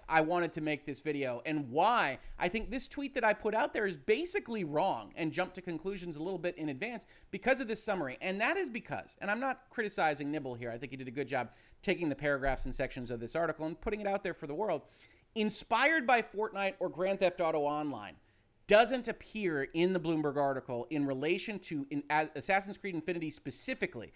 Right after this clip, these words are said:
It certainly doesn't appear in their blog post. So where does it appear? Well, if we look at the article, we see the following quote. "The plan to turn Assassin's Creed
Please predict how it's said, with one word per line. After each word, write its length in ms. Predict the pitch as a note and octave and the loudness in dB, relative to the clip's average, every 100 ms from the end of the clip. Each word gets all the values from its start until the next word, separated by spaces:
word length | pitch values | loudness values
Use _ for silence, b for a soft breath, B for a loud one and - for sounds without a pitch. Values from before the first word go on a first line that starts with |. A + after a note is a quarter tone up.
| b b | b b
It 140 | - - | -8 -4
certainly 380 | - C#4 C4 A#3+ | -2 -2 0 2
doesn't 280 | G#3+ G3 | 0 0
appear 340 | F#3 - F3+ F3+ | -6 -6 -4 -4
in 240 | E3+ D3+ | -2 0
their 160 | D#3 F3 | 0 0
blog 340 | C#3+ D3 C#3 | 0 0 0
post. 380 | B2 G#2+ - - | -6 -12 -14 -8
So 140 | E3 | -4
where 320 | C#3 C#3 G#3+ G#3 | -4 0 -2 0
does 260 | F3 E3+ | 0 0
it 80 | G#3+ | -2
appear? 440 | G#3 A#3+ A#3+ C#4+ - b b b b | -8 -6 -6 -6 -10 b b b b
Well, 360 | C3 C#3+ - - b b b | 0 0 0 -6 b b b
if 140 | F3 F#3 | -4 -2
we 120 | A3+ | -2
look 300 | G3+ D#4 - | 2 2 2
at 220 | - G#3+ A#3 | -2 -2 0
the 100 | G#3 | 4
article, 400 | F3 D#3+ E3 D#3+ | 4 4 -2 -6
we 100 | D3+ | -6
see 140 | G3 | -4
the 80 | E3+ | -4
following 440 | - D3 C#3 B2+ | 0 0 0 -4
quote. 320 | - G#2 - | -6 -8 -6
"The 60 | D3+ | -8
plan 540 | - - F#3+ A#3+ E4+ | -8 -4 0 2 2
to 80 | D#4+ | 0
turn 340 | - A3 G#3 G3 | -4 -4 -2 -4
Assassin's 600 | - F3+ G3 G#3+ A#3 - | -2 2 2 0 -8 -8
Creed 420 | D#3 C3 B2 | -6 -6 -6